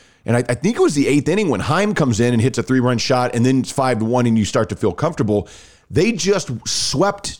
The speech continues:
the best team in the American League by record, and they scored thirteen runs in three games.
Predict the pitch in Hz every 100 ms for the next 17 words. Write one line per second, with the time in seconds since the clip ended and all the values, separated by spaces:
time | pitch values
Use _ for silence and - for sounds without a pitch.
0 | 110 127 107 220 196 - - 196 180 160
1 | 143 147 143 139 135 123 117 98 - 82
2 | 73 - - - - - - - - -
3 | 127 127 - 151 - 170 175 - 156 131
4 | 123 110 92 92 107 98 85 65 -